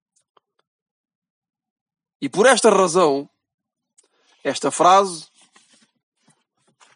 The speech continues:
La ilaha illallah, é chamada Kalimatu Tawhid,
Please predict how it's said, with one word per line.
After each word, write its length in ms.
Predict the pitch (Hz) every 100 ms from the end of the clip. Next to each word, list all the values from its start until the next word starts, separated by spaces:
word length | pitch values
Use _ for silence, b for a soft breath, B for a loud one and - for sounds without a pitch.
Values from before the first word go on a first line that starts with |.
| _
La 380 | - 139 160 165 135
ilaha 520 | 143 160 170 147 135
illallah, 720 | 147 135 131 123 135 180 214 - _ _ _ _ _ _ _ _ _ _ _ _ _ _ _ _ _ _ _ _ _ _ _ _ _ _ _ _ _ _ _ _ _ _ _ _ _
é 120 | 185
chamada 800 | - 196 214 202 156 160 165 214 _ _ _ _ _ _ _ _ _ _ _ _
Kalimatu 560 | 202 220 220 208 190 180
Tawhid, 680 | 180 151 143 160 113 -